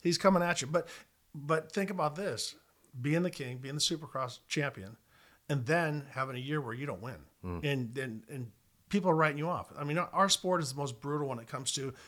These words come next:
Speaker 1: you have one bad weekend or, or God forbid,
Speaker 2: It's over.
Speaker 1: a year.
Speaker 2: Yeah.
Speaker 1: It's just like, "Oh, we gotta find, we gotta find a new kid."
Speaker 2: Yeah.
Speaker 1: And, uh, for him to come back and look the way he did, kudos, uh, Coop. You looked phenomenal.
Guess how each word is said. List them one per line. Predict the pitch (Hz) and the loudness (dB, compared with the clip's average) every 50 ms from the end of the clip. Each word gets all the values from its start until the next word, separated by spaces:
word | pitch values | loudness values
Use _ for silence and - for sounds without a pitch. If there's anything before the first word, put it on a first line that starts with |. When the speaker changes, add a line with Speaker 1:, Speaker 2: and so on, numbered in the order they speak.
| - - | -12 -4
Speaker 1:
you | 139 143 | 0 0
have | 143 143 | 2 2
one | 131 143 151 151 | 2 2 2 2
bad | 139 147 127 127 127 | 2 2 0 0 -2
weekend | 143 139 139 - 135 127 123 | -4 -6 -4 -4 -4 -4 -4
or, | 113 117 | -4 -4
or | 123 113 - 117 123 113 - - - 135 127 - - - _ _ - | -6 -6 -6 -8 -8 -8 -10 -12 -16 -16 -16 -16 -20 -20 _ _ 2
God | 143 143 139 120 | 4 4 4 4
forbid, | 117 120 131 156 156 147 | 2 -2 2 4 4 6
Speaker 2:
It's | 135 | 8
over. | 131 113 117 120 90 | 8 8 8 6 2
Speaker 1:
a | 123 | -4
year. | 127 131 156 208 285 320 175 139 127 131 - - 85 | 0 6 8 10 12 10 10 8 6 2 -2 -4 -4
Speaker 2:
Yeah. | 85 | -2
Speaker 1:
It's | 165 156 - | 0 2 4
just | 175 160 147 | 6 6 6
like, | 143 131 - 127 | 6 4 0 -2
"Oh, | 131 135 127 | -2 -2 -2
we | 135 143 | -2 -2
gotta | 139 131 - | -2 -4 -4
find, | - 120 127 127 127 | -6 -6 -6 -6 -6
we | 139 143 | -4 -4
gotta | 147 135 123 | -4 -4 -4
find | - 139 135 135 | -4 -6 -6 -4
a | 139 | -4
new | 139 143 139 | -6 -6 -4
kid." | - 147 113 95 - - - - | -4 -4 -6 -6 -8 -8 -2 2
Speaker 2:
Yeah. | 117 98 87 85 - | 2 4 2 2 0
Speaker 1:
And, | 156 147 143 143 143 143 | 0 2 2 2 2 0
uh, | 143 131 123 120 | 0 0 0 -2
for | - - 131 | -2 -2 0
him | 131 180 190 185 | 4 4 4 4
to | 180 | 4
come | - 175 165 165 156 | 4 2 2 2 2
back | 156 156 156 - | 0 0 0 0
and | 135 143 151 | -2 0 0
look | 165 160 - | 0 0 -2
the | 160 | -2
way | 151 151 143 | -2 -2 -2
he | 139 | -2
did, | 143 143 139 139 139 143 - - - - - _ _ - | -2 -2 -2 -2 -4 -8 -14 -20 -20 -20 -20 _ _ -2
kudos, | - - 165 165 165 160 156 156 156 147 131 - - - - - - - - - 87 | 6 8 8 10 10 8 8 6 4 4 2 2 2 2 0 -4 -8 -12 -14 -14 -12
uh, | 104 - | -12 -6
Coop. | - - 160 151 143 - - 131 | 2 4 4 4 4 2 -2 -8
You | 127 135 147 147 | -6 -2 -2 0
looked | 143 143 135 139 - - | 2 2 0 0 -2 -6
phenomenal. | - 123 123 120 117 117 117 113 95 - - | -8 -6 -4 -4 -4 -4 -6 -8 -12 -14 -16